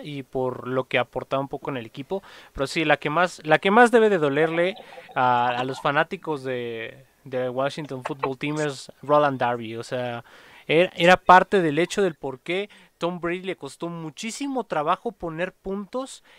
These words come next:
eh, en el juego del Wildcat. Eh, mucha presión por el lado del centro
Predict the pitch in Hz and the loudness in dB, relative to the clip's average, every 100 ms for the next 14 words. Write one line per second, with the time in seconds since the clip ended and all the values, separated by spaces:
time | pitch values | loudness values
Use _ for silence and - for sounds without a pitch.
0 | - 165 139 131 123 143 143 - 180 202 | -12 -6 -4 -6 -8 -8 -8 -2 -2 0
1 | 143 143 170 165 123 113 _ - - - | -2 0 -2 -4 -10 -10 _ -20 -20 -10
2 | 131 131 139 160 208 247 247 240 - 165 | -6 -6 -6 -2 2 2 0 -6 -4 -8
3 | - 190 190 - 175 147 147 160 170 127 | -4 -6 -6 -2 -2 0 0 0 -2 -4
4 | - 170 185 185 220 | -6 -4 -6 -4 -6